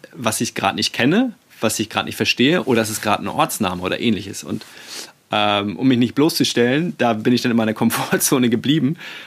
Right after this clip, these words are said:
habe ich nicht, natürlich nicht bei jedem Wort, ähm, nachgefragt, sondern habe mir einfach ein paar Notizen gemacht,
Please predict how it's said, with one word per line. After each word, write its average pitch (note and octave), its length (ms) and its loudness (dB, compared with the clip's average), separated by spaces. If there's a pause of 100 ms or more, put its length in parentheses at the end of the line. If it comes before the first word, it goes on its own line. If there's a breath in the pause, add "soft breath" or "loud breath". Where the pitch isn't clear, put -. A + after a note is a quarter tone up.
habe B2+ 140 0
ich B2 60 -2
nicht, C3+ 180 0
natürlich B2 340 0
nicht A#2+ 140 -2
bei - 80 0
jedem A#2 320 4
Wort, G#2 340 0
ähm, G2+ 240 -2
nachgefragt, G#2 640 -2
sondern G2+ 180 -4
habe A2+ 100 -2
mir B2+ 60 0
einfach A2+ 140 -2
ein G#2+ 60 -2
paar G2 300 0
Notizen D3 420 0
gemacht, A#2+ 380 2